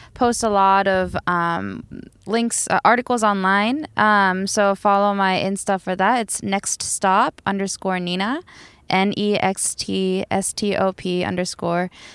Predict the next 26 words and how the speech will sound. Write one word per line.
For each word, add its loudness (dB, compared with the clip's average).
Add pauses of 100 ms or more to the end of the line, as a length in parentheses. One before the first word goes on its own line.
(160)
N 2
I 4
N 0
A. -2
And 0
I 2
also 0
have, -2 (100)
um, -2
a -4
website. 4
It's -6
nina 0
m 0
cataldo -4 (260)
dot -2
com, -8
and -4
that's -6
N 0
I 2
N -2
A 0 (180)
M 2 (260)
C -2
A 2